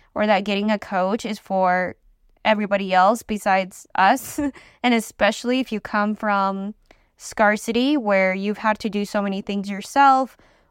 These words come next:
or you have had to be scrappy about everything. To me, the concept of getting a coach was, it, it seemed like it was not accessible or available for me. But let me tell you, now with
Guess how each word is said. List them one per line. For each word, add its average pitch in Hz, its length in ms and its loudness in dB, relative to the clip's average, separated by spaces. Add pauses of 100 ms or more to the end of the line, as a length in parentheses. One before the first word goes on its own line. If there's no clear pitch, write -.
or 208 520 2
you 208 180 -2
have 214 160 2
had 202 280 0
to 208 180 -6
be 185 140 -8
scrappy 240 560 0
about 240 260 2
everything. 226 680 -2 (320)
To - 100 -4
me, 220 160 0
the 262 100 2
concept 226 580 -2
of 208 140 -6
getting 196 300 -2
a 190 80 -4
coach 196 720 -2 (380)
was, 196 880 2
it, 233 200 -2
it 220 160 -2
seemed 233 340 -2
like 240 420 -2 (1080)
it 233 140 0
was 220 180 0
not 208 240 4
accessible 208 640 -2
or 196 240 0
available 190 520 -2
for 202 160 -10
me. 185 460 -4 (880)
But - 120 -4
let 220 120 0
me 262 100 2
tell 262 240 4
you, - 360 -4 (580)
now 240 540 4
with 220 440 0